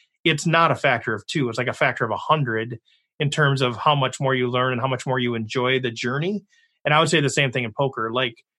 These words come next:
you know, when I first getting, started getting excited about poker, that was fine. When I found other people that were connected and that shared the same passion, oh my gosh, like, I enjoyed it so much more and I learned so much more. So I would say that's initially, you know, as a broad sort of principle would be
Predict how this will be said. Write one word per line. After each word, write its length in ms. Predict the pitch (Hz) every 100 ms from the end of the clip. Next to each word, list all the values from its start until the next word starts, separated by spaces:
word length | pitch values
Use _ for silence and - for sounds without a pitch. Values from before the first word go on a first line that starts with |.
| _
you 120 | 180
know, 60 | 143
when 100 | 143
I 100 | 170
first 360 | 170 147 -
getting, 280 | 151 151 151
started 240 | - 160 151
getting 160 | 143
excited 320 | 123 151 135
about 220 | 123 110 -
poker, 300 | 180 156 131
that 160 | 151
was 140 | 151 151
fine. 480 | 160 165 113 127 117 _ _ _
When 120 | 143
I 80 | 156
found 240 | 151 147 131
other 220 | 151 147
people 320 | 170 143 135
that 160 | 131 123
were 100 | 117
connected 640 | - 135 135 147 139 143
and 320 | 135 131 147 123 170
that 140 | 131
shared 220 | - 151
the 60 | 139
same 200 | 139 123
passion, 500 | 127 139 175 170 170 _ _ _
oh 140 | 180 170
my 160 | 123
gosh, 400 | 120 135 123 -
like, 160 | 147 131
I 120 | 160
enjoyed 400 | 160 139 131 123
it 140 | 120 -
so 500 | - - 214 208 180
much 280 | 135 131 143
more 280 | 139 139
and 40 | 127
I 100 | 123
learned 280 | 165 302 170
so 120 | 117
much 220 | 110 -
more. 240 | 120 - -
So 320 | 156 135 131 - - _ -
I 140 | 202
would 140 | 240
say 160 | 185 170
that's 360 | 151 156 - -
initially, 640 | 151 143 160 170 190 170 156
you 200 | 143 143
know, 100 | 139
as 180 | 139
a 80 | 135
broad 540 | 123 127 127 131 147 -
sort 180 | 143
of 200 | 143 131 -
principle 440 | 151 143 143 135
would 140 | 131
be 320 | 127 127 120